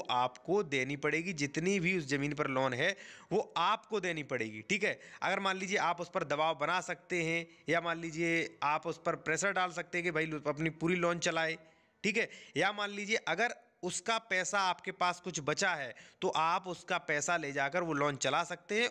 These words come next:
उसके बाद ही वो ज़मीन आपके नाम आएगी, उसके बाद ही उस ज़मीन का आपके नाम दाखिल खारिज होगा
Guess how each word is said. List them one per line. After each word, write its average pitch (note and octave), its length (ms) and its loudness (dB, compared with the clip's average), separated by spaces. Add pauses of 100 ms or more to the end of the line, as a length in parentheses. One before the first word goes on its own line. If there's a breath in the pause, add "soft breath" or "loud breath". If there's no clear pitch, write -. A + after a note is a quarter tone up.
(220)
उसके A3+ 260 0
बाद D3 320 0
ही A3 300 -2 (420 loud breath)
वो F3+ 160 4
ज़मीन D3+ 360 0
आपके D3 320 0
नाम D3+ 280 0
आएगी, C#3 340 0
उसके F#3 300 -2
बाद C3+ 360 0
ही F3+ 280 0
उस D3 220 -4
ज़मीन C#3+ 320 0
का F3 120 2
आपके C#3+ 420 -2
नाम C#3 460 0 (500 loud breath)
दाखिल C3 320 -2
खारिज D3+ 340 0
होगा B2 400 -2